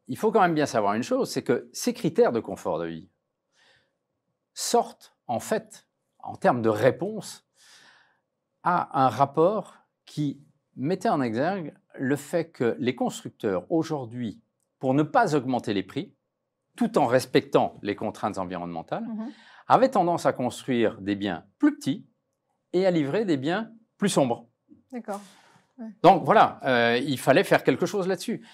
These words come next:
Speaker 1: Alors, c'est vrai, la qualité se paye. On ne pourra pas faire autrement et donc il faut se dire qu'on rentre dans une époque où il va falloir participer, euh, de l'effort collectif, euh, de la neutralité carbone. Il va falloir investir dans des biens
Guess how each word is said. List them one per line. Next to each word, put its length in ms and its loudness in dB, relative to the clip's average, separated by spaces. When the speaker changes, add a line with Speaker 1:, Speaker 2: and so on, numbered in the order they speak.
Speaker 1:
Alors, 120 -12
c'est 180 6
vrai, 220 4
la 120 4
qualité 680 2
se 180 2
paye. 360 -4
On 40 -20
ne 60 -18
pourra 240 2
pas 120 6
faire 160 2
autrement 440 2
et 80 2
donc 200 0
il 80 -6
faut 240 0
se 120 -4
dire 300 2
qu'on 160 0
rentre 300 0
dans 100 -2
une 180 -4
époque 440 0
où 160 0
il 160 -2
va 100 2
falloir 440 0
participer, 840 -2
euh, 140 4
de 100 2
l'effort 480 2
collectif, 760 0
euh, 220 4
de 140 4
la 140 6
neutralité 580 -2
carbone. 480 2
Il 100 -2
va 240 -2
falloir 420 0
investir 600 0
dans 200 -2
des 140 2
biens 380 -2